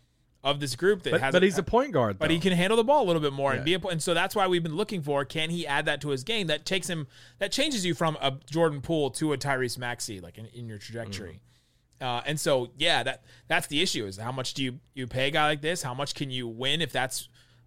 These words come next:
Speaker 1: one of your second, third option, fourth options sometimes
Speaker 2: That's
Speaker 1: on
Speaker 2: my
Speaker 1: the
Speaker 2: thing,
Speaker 1: court?
Speaker 2: too, is they, they wanna win now. They want to be in the title
Speaker 1: They have to,
Speaker 2: conversation.
Speaker 1: they have to win now.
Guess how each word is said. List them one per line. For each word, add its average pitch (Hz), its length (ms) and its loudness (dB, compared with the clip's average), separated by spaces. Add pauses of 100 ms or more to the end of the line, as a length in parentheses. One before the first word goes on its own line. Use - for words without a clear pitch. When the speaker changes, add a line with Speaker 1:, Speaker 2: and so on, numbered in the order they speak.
(100)
Speaker 1:
one 143 120 -4
of 143 40 0
your 131 100 2
second, 147 520 0
third 147 380 2
option, 165 520 -2
fourth 165 280 0
options 160 420 -2
sometimes 202 600 -4 (320)
Speaker 2:
That's 214 180 2
Speaker 1:
on 262 100 4
Speaker 2:
my - 20 4
Speaker 1:
the 202 80 0
Speaker 2:
thing, 233 100 6
Speaker 1:
court? - 140 0
Speaker 2:
too, 226 80 6
is 175 100 2 (100)
they, 170 200 -2
they 196 160 6
wanna 262 260 6
win 156 420 2
now. 131 280 2 (380)
They 170 140 10
want 208 340 4
to 170 100 -2
be 190 340 2
in 139 120 2
the 131 80 0
title 170 360 2 (220)
Speaker 1:
They 120 80 -2
have 214 260 4
to, 208 80 2
Speaker 2:
conversation. 175 100 0
Speaker 1:
they 175 140 0
have 214 220 -8
to 165 80 -8
win 120 180 -8
now. 90 220 -16